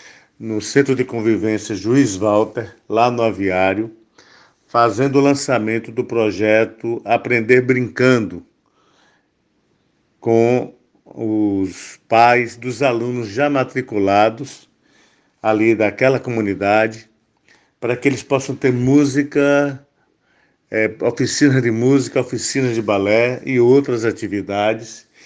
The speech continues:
E todas essas ações têm o apoio da indústria Pirelli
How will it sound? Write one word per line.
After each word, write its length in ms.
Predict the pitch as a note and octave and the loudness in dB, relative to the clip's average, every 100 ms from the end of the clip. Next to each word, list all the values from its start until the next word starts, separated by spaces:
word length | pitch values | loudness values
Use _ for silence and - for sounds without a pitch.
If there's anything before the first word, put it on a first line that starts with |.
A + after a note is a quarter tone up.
| - _ | -20 _
E 120 | B2+ | -10
todas 440 | A2 D3+ D#3+ D#3 D#3 | 0 2 4 2 0
essas 420 | - C3+ C#3+ C3 B2+ | 2 2 2 -2 -2
ações 760 | A#2 - A2 A2 A#2+ - - _ | -2 -4 -6 -4 -6 -10 -20 _
têm 320 | A#2 A#2+ B2+ | -6 -2 0
o 80 | C3+ | 4
apoio 760 | C#3 C3 - A2 A2+ A#2 A#2 A2+ _ _ - | 2 2 -4 0 2 2 -4 -10 _ _ -6
da 720 | A2 A2+ A2 A2+ G#2 G2 - | 0 2 2 2 0 -4 -10
indústria 640 | A#2 A2+ A#2 G#2+ B2 - A#2+ | -10 -10 -6 -2 -2 -2 -8
Pirelli 760 | - C#3+ C3 A2+ A#2 B2 C#3+ | -2 2 4 4 4 2 -4